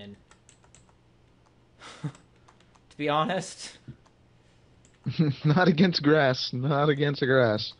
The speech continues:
Speaker 1: I think Roselia
Speaker 2: Unless you can... You could have outsped that, but... Either way,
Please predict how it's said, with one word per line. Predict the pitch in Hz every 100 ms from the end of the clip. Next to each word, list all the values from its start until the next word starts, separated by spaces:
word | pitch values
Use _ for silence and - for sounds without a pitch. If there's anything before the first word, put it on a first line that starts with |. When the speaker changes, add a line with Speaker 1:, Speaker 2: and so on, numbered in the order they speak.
| - - -
Speaker 1:
I | 120
think | 165 165
Roselia | 147 139 110 117 120
Speaker 2:
Unless | 156 180 180
you | 170
can... | 127 147 127 - _ _ _ _ -
You | 226
could | -
have | 254 151
outsped | 98 - - 101 113
that, | 98 107 -
but... | 98 87 - _ _ _ _ _ -
Either | 117 95
way, | 71 110 104